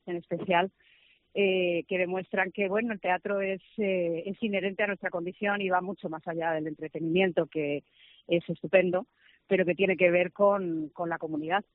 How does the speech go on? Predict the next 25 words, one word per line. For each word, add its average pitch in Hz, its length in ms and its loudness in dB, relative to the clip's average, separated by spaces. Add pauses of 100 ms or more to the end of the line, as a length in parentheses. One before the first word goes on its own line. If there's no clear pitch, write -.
con 165 180 -8
estar - 240 -6
juntos, 220 560 0 (200)
compartiendo 175 800 0
una 175 200 0
experiencia 165 960 2
viva 220 280 4 (640)
y, 170 840 0
y 170 160 -8
que, 208 120 4
bueno, 190 220 4
en 196 80 0
muchos 196 380 -2
casos, 233 480 2 (600)
pues 202 200 -2
es 190 120 0
un 208 120 0
espejo, 202 380 2
¿no? 247 100 0
Como 202 140 0
decía 185 280 2
Shakespeare, 233 400 -4 (220)
es 175 200 -8
un 185 120 -4
espejo 180 500 -2